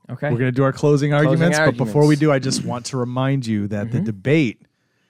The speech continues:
Speaker 2: is not who's the most evil
Speaker 1: Mm-hmm. Mm-hmm.
Speaker 2: or who's the most badass. It's
Speaker 1: Yep.
Speaker 2: who's the most iconic movie villain.
Speaker 1: Mm-hmm.
Speaker 2: So finishing closing arguments, why is Joker the most iconic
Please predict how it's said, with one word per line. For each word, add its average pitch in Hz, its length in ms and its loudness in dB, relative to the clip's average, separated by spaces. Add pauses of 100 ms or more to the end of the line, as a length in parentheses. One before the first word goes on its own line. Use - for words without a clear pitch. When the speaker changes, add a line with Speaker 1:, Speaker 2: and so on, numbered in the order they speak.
(300)
Speaker 2:
is 101 120 -8
not 120 220 -4
who's 120 240 -2
the 117 80 -4
most 110 360 -6
evil 117 500 -2 (120)
Speaker 1:
Mm-hmm. 131 300 -4 (240)
Mm-hmm. 131 280 -8 (100)
Speaker 2:
or 107 360 -2
who's 117 400 -6
the 110 60 -10
most 107 280 -6
badass. 90 720 -6
It's 104 300 -6
Speaker 1:
Yep. - 60 -20 (180)
Speaker 2:
who's 131 260 -4
the 123 80 -6
most 113 360 -6
iconic 104 840 -8 (280)
movie 107 400 -4
villain. 80 480 -10 (340)
Speaker 1:
Mm-hmm. 117 300 -12
Speaker 2:
So 101 300 -4
finishing 143 560 0
closing 143 340 2
arguments, 127 420 0
why 117 140 0
is 117 160 -4
Joker 120 500 -2
the 110 80 -8
most 104 280 -8
iconic 98 720 -10